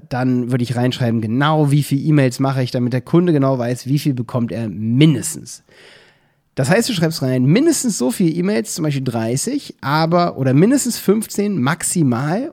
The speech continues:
und das ist jetzt wichtig, maximal muss auch drin stehen, f-, dreißig zum Beispiel, ja, weil dann kann es dir nicht passieren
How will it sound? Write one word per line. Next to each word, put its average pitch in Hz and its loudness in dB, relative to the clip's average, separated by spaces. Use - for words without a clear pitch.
und 120 -4
das 151 -2
ist - -4
jetzt 165 -2
wichtig, 135 -4
maximal 160 -2
muss 202 0
auch 202 -4
drin 240 -4
stehen, 113 -6
f-, - -18
dreißig 220 -2
zum 110 -6
Beispiel, 78 -10
ja, 131 -6
weil 151 0
dann 196 4
kann 214 2
es 202 0
dir 156 0
nicht 196 2
passieren 196 -4